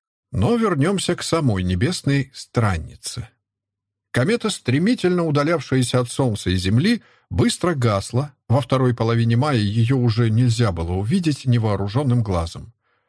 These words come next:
Последний раз ее видели на снимках одиннадцатого апреля тысяча девятьсот пятьдесят седьмого года, полученных Элизабет Рэмер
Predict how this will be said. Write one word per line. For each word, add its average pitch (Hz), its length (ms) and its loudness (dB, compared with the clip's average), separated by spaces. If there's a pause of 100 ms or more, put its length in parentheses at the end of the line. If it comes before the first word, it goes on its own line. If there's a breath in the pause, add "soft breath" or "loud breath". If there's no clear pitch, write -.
(260)
Последний 127 480 2
раз 143 240 0
ее 117 140 2
видели 117 380 2
на 113 180 0
снимках 139 600 0
одиннадцатого 101 760 0
апреля 165 340 0
тысяча 156 400 -2
девятьсот 120 440 0
пятьдесят 117 460 0
седьмого 98 420 -2
года, 127 380 -2 (220 soft breath)
полученных 190 640 0
Элизабет 147 640 0
Рэмер 117 460 0